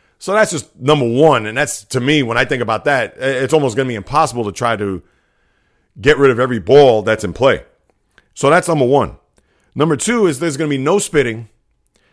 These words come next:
no high fives, which is almost impossible when it comes to baseball. And I get that a lot of players have the gloves on, so if there are gonna be any high fives, unless you're out in the field, of course,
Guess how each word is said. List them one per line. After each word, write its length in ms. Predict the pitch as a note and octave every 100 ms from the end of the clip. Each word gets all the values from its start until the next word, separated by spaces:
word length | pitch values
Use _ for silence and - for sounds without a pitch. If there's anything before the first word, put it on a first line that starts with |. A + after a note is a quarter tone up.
| _ _
no 280 | F2 B2+ G#3+
high 220 | F3+ E3+
fives, 680 | C#3 D#3 E3+ G#2+ D#2+ E2+ - _ _ _ _
which 180 | B2+ C3
is 100 | B2+
almost 240 | E3 D#3
impossible 460 | B2 G#2+ D#3+ F3 C#3
when 60 | A#2
it 60 |
comes 160 | B2+ A2
to 60 | D#2+
baseball. 580 | A#2+ C3 D2 C#2 C#2 _ _ _ -
And 140 | D#3+
I 140 | D3 C#3+
get 200 | E3 G3+
that 120 | F3
a 40 |
lot 160 | D3+ D#3+
of 80 | D3
players 280 | D#3 D#3 C#3
have 120 | B2+
the 60 |
gloves 320 | F#2 B2+ C#3+ C3
on, 300 | C#3+ D3 C#3
so 540 | - A#2+ A2+ G#2+ - _
if 200 | B2 A2+
there 180 | B2+ A#2+
are 160 | C3+ D3
gonna 160 | C#3+
be 80 | C#3
any 140 | C#3
high 180 | B2+ C#3
fives, 380 | C3 C3+ C3+ B2+
unless 260 | C3 D#3 D3
you're 100 | C#3+
out 80 |
in 60 | C3+
the 80 | G#2
field, 280 | E3 F3+ C3+
of 120 | -
course, 400 | G2+ F#2+ -